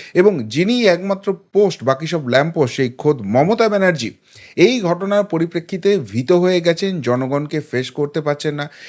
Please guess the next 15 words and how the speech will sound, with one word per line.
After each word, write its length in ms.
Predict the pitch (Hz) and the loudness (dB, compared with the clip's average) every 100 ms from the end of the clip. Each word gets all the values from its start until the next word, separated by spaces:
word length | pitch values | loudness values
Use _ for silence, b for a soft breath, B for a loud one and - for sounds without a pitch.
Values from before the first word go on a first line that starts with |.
| B B | B B
এবং 240 | 233 240 233 | 4 4 4
এই 160 | 185 247 | 2 2
প্রথম 500 | - 208 277 262 170 | 0 0 2 -2 -2
তিনি 180 | 170 170 | -6 -6
ক্ষমতায় 480 | 143 143 160 185 | -8 -6 -2 -2
আসার 320 | 143 127 208 196 | -2 -4 -2 -2
পর 280 | 135 120 | 0 0
বাংলার 400 | 123 120 127 151 | 0 0 2 0
জনগণ 520 | 135 123 143 147 139 123 | 0 -4 0 -2 -2 -6
সমস্ত 480 | - 202 277 277 | -4 2 0 2
রকম 400 | 214 190 170 120 | 0 0 -2 -4
ভয়, 480 | 98 131 165 165 143 | -2 4 4 4 0
কুণ্ঠা 560 | - 160 190 175 156 110 | -4 -6 -4 -2 0 0
সরিয়ে 440 | - 139 147 147 117 | -2 -4 -2 0 2
রেখে 320 | 135 208 | 2 4